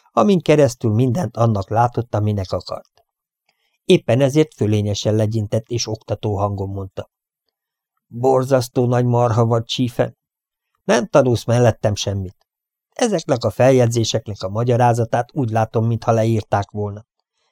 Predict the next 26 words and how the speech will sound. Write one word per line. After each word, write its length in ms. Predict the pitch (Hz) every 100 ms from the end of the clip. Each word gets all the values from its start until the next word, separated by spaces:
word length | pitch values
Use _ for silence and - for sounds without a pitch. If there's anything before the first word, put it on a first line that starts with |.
| _ _ _
Figyelj 320 | 247 247 220
csak 220 | - 202
meg, 180 | - 202
kérlek! 500 | - 170 117 - _ _ _ _ _ _
Itt 220 | 247 -
van 180 | 135 117
a 40 |
jegyzetekben, 760 | 113 123 120 117 123 113 117 107
hogy 160 | - 104
naplemente 680 | 160 185 160 143 120 -
harcosokkal. 880 | 113 113 101 - 90 92 - - - _ _ _ _ _
Német 380 | 156 107 98
alföldi 500 | 110 98 - 101 101
iskola. 460 | 90 - - 87 - _ _ _ _ _ _ _ _
Mi 140 | - 135
sem 240 | - 151
természetesebb, 880 | - 151 156 156 - 147 170 - 202
hogy 180 | _ 196
itt 200 | - -
valami 320 | 175 127 120
katonai 600 | 101 156 143 165 151 139 127
kémkedésről 880 | 175 160 - 123 117 110 - 110
van 180 | 107 107
szó. 280 | 101 - 95 - _ _ _
Enotes 520 | _ 131 202 220 - -
tulajdonosa 720 | 170 190 170 180 180 -